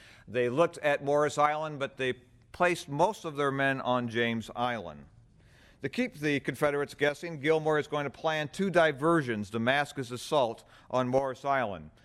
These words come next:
Uh, the First South Carolina, the black regiment, was to work its way up the Edisto River to Jacksonville and try to break the railroad line there.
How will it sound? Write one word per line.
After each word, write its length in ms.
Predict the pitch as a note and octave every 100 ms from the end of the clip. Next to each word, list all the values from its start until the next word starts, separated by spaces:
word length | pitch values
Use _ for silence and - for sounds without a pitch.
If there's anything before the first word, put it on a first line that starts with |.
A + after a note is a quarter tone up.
| _ - -
Uh, 140 | G#2+
the 100 | A2
First 280 | A2+ E3 D3+
South 280 | E3+ D#3 -
Carolina, 480 | D3 C#3 C3+ C#3+ D3+
the 100 | B2+
black 300 | B2+ C#3 C#3
regiment, 480 | C#3+ C#3+ C3+ D3 -
was 160 | A#2+
to 100 | B2+
work 260 | A#2+ C#3 C#3
its 120 | B2
way 180 | C3 C3+
up 140 | C3
the 160 | B2 B2
Edisto 340 | C3 A#2+ B2+
River 460 | A#2+ C3+ C3+ C#3 C#3
to 140 | -
Jacksonville 800 | A2 A#2+ C3+ - C3 C3 C#3 C#3
and 100 | B2+
try 200 | A#2+ B2
to 80 | A#2
break 300 | F#2+ C3 B2
the 80 | A#2+
railroad 480 | A2+ C3 B2+ A#2+ G#2+
line 380 | A#2+ B2+ A#2+
there. 440 | G#2+ B2 A2 G#2+